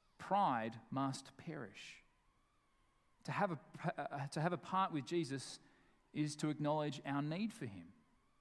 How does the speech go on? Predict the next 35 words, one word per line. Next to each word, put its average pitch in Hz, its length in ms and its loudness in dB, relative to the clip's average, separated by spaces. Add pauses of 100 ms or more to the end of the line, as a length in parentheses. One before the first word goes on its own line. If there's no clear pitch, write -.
(1600)
But 196 120 -4
the 254 100 4
idea, 254 540 4
the 214 120 6
idea 311 220 6
for 247 120 4
me 190 200 10
of 143 120 4
going 156 340 6
to 143 280 4
a 131 80 6
nail 139 440 4
salon 135 800 2 (800)
to - 80 0
get 147 120 6
a 139 40 0
pedicure, 180 720 2 (1000)
this 277 320 4
is 151 200 0
the 131 120 0 (260)
furthest 196 420 2
thing 143 160 4
from 135 160 2
my 123 180 2
mind. 104 300 -2
First 311 360 6
of 147 100 0
all, 120 300 0 (320)
there's 147 260 6
the, 151 100 0
the 135 160 0
smell 165 500 6
of 156 120 0
nail 170 240 6
polish. 214 580 0